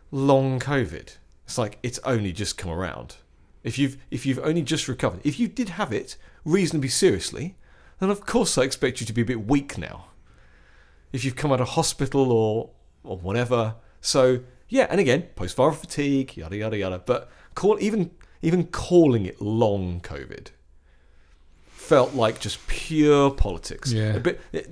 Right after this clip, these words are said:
Speaker 1: I, I put long covid as a term straight in there with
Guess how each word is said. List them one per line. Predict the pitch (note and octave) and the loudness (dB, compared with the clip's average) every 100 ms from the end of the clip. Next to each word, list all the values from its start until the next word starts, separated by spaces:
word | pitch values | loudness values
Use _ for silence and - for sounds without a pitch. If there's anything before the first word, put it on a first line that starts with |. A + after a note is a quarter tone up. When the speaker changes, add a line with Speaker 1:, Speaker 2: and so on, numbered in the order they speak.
| E3 C#3 | -10 -6
Speaker 1:
I, | - | -4
I | D3+ C3+ | -2 -4
put | - E3+ - | 0 0 0
long | D3 F#3+ F#3+ | 0 2 2
covid | F#3 D3 G#2+ G#2 | 2 2 2 0
as | A#2+ | -2
a | C3+ | -4
term | - G2+ F2 E2+ - - | -4 -2 -2 -4 -8 -10
straight | - - - G3 F3+ A#2+ | -4 -4 2 2 2 -2
in | F2+ | -2
there | E2 D2+ E2+ - - G2+ | -6 -8 -10 -14 -18 -4
with | A2 G2 F#2 - | 2 2 2 -4